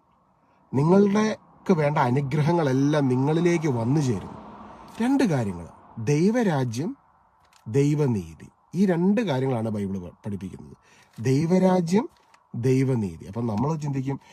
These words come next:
നമുക്ക് വ്യക്തിപരമായ പല ആവശ്യങ്ങൾ നിൽക്കാൻ നമ്മൾ ദൈവത്തോട് പ്രാർത്ഥിക്കുന്നു, അതങ്ങ് തന്നാ പോരെ? ഈ ദൈവരാജ്യത്തെക്കുറിച്ചും ദൈവനീതിയെക്കുറിച്ചും നമ്മൾ എന്തിനാണ്,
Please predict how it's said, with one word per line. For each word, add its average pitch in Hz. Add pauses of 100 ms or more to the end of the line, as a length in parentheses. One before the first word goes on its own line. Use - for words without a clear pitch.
(240)
നമുക്ക് 113
വ്യക്തിപരമായ 151
പല 151
ആവശ്യങ്ങൾ 147
നിൽക്കാൻ 135
നമ്മൾ 135
ദൈവത്തോട് 135
പ്രാർത്ഥിക്കുന്നു, 120
അതങ്ങ് 123
തന്നാ 131
പോരെ? 131 (360)
ഈ 117
ദൈവരാജ്യത്തെക്കുറിച്ചും 151
ദൈവനീതിയെക്കുറിച്ചും 156
നമ്മൾ 139
എന്തിനാണ്, 131